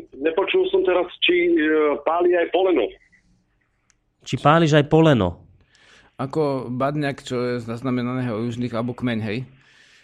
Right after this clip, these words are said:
Speaker 3: No,
Speaker 1: Áno.
Speaker 3: no áno, to je to, že vlastne ten kmeň sa dovlečie, e,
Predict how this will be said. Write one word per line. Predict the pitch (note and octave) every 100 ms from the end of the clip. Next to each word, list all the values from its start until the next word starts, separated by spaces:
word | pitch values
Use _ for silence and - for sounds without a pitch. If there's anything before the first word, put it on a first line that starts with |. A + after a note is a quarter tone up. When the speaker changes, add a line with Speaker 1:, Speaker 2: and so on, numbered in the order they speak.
| _
Speaker 3:
No, | B2+ E3
Speaker 1:
Áno. | C3 B2+ A2
Speaker 3:
no | E3 F#3
áno, | A3 B3 F#3
to | E3+
je | E3 D#3+
to, | - F#3+
že | E3
vlastne | D3 D#3+ F3
ten | D#3+ D#3+
kmeň | C#3+ D3+ F3 -
sa | - C#3+ C#3 C3+
dovlečie, | A#2+ C#3+ D3 E3 D#3 C3+
e, | B2+